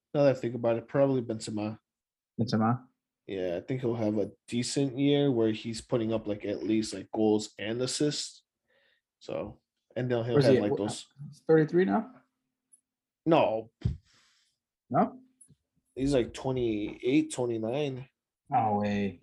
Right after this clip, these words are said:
Speaker 2: He's already in his thirties. Yeah, he's thirty-three.
Speaker 1: Yeah, he looks twenty-four.
Speaker 2: <laughs> He really doesn't. He plays like he's twenty-eight.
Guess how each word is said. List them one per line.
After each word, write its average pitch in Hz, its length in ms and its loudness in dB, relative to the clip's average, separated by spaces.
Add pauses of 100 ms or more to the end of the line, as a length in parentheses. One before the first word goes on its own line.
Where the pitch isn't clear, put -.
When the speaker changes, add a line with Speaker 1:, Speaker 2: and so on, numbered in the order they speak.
(140)
Speaker 2:
He's 165 80 -8
already 143 180 2
in 120 60 -4
his 117 100 -8
thirties. 165 460 -4 (1200)
Yeah, 151 80 6
he's 151 120 6
thirty-three. 165 400 8 (1200)
Speaker 1:
Yeah, 117 240 -2
he 117 180 -4
looks 135 260 0
twenty-four. 120 680 -4 (580)
Speaker 2:
<laughs> - 20 10 (580)
He 190 200 0
really 208 280 10
doesn't. 190 320 10
He 185 100 6
plays 175 360 6
like 175 140 6
he's 147 180 -2
twenty-eight. 131 560 6